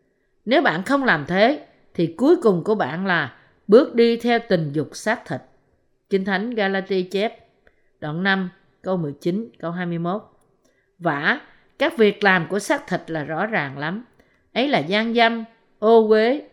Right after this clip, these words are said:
luông tuồng, thờ hình tượng, phù phép, tranh đấu, thù oán, ghen ghét, buồn giận, cãi lẫy, bất bình, bè đảng,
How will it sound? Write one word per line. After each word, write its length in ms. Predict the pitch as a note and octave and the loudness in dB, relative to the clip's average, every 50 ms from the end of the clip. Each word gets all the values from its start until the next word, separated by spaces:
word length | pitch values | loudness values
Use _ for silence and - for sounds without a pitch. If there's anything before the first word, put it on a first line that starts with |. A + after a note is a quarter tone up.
| _ _ | _ _
luông 340 | - A3 A#3+ B3+ B3 A#3+ A#3+ | -4 -2 -2 0 -2 -2 -2
tuồng, 260 | G3+ F3 E3 D3+ C#3 - _ _ _ _ _ _ - | 0 0 0 -2 -4 -10 _ _ _ _ _ _ -6
thờ 220 | - F#3 F3 D#3+ | -2 -2 0 0
hình 180 | D3+ D3+ D3 C#3+ | -2 -4 -6 -8
tượng, 360 | - D3+ D3 D3 D3+ E3+ G#3 - - _ _ _ _ | -10 -10 -10 -8 -10 -10 -12 -16 -20 _ _ _ _
phù 260 | - F#3+ E3+ D3 - - | -4 -2 -2 -2 -4 -4
phép, 260 | F3 G3 A#3 A#3+ - _ _ _ _ _ _ _ _ _ - | -4 -4 -4 -4 -8 _ _ _ _ _ _ _ _ _ -4
tranh 220 | A3+ A3+ A#3 A#3 A3+ | -4 -2 -2 0 2
đấu, 320 | G#3+ G#3 A3+ B3+ C#4 - - _ _ _ _ _ _ _ - | 2 2 2 2 0 -4 -10 _ _ _ _ _ _ _ -4
thù 220 | G3 F#3 D#3+ D3+ - | -2 -2 -2 -2 -4
oán, 340 | - D#3+ F3+ G3 A3+ C4 - _ _ _ _ _ _ _ _ - | -6 -4 -4 -4 -4 -8 -12 _ _ _ _ _ _ _ _ -2
ghen 280 | F#3+ A3+ A#3 A3+ A3 | -2 -2 0 -2 -2
ghét, 460 | G#3+ A3+ A#3+ C4+ D4+ - - _ _ _ _ _ _ - | 0 0 0 0 -4 -8 -16 _ _ _ _ _ _ -8
buồn 320 | - F3+ F3 E3 D#3 D3 D#3 | -2 -2 0 0 -2 -4 -8
giận, 280 | D3+ C#3 C#3+ D3+ E3+ - _ _ _ _ _ _ - | -8 -8 -10 -10 -12 -16 _ _ _ _ _ _ -8
cãi 240 | D3+ C#3 D#3 G3 A#3 | -6 -4 -2 -2 -2
lẫy, 380 | A3 D3+ A#2 C#3 F3 A3+ - _ _ _ _ _ _ - | -2 -2 -2 -4 -6 -6 -8 _ _ _ _ _ _ -4
bất 280 | G#3 B3+ C4+ - - | -2 -2 -2 -2 -4
bình, 300 | F#3+ F3+ F3 D#3+ D3 C#3 C3 _ _ _ _ _ _ - | -2 -2 -2 -2 -4 -10 -14 _ _ _ _ _ _ -8
bè 240 | - E3+ F3 D#3 C3+ | -6 -2 -2 -2 -2
đảng, 380 | C#3 C#3 C3+ C#3 D#3+ G3+ B3+ | -4 -6 -8 -8 -8 -8 -10